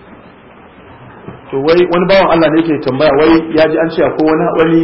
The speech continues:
sallar dare wanda ake karanta suratul me? Ikhlas su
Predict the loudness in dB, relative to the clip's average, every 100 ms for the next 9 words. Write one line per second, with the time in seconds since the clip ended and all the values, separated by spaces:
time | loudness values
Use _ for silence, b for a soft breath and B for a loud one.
0 | -2 -2 0 0 0 0 0 -4 -14 -20
1 | -20 -20 -20 -18 -6 -4 -2 -2 -2 -2
2 | -2 -2 -2 -2 -2 -4 -6 -12 -20 -20
3 | -20 -20 -16 -14 -12 -12 -12 -10 -4 0
4 | 0 -2